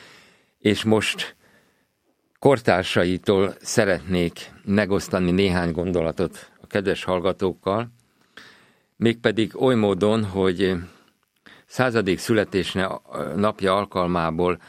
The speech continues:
rendezett ünnepségen elhangzottak, ö, ö, Márton Áronnal kapcsolatban, ö, őt méltató, ö, beszédek,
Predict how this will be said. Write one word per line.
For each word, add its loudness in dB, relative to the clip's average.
rendezett -2
ünnepségen 0
elhangzottak, -2
ö, 2
ö, 0
Márton 0
Áronnal 0
kapcsolatban, -2
ö, -2
őt 0
méltató, 0
ö, -2
beszédek, 0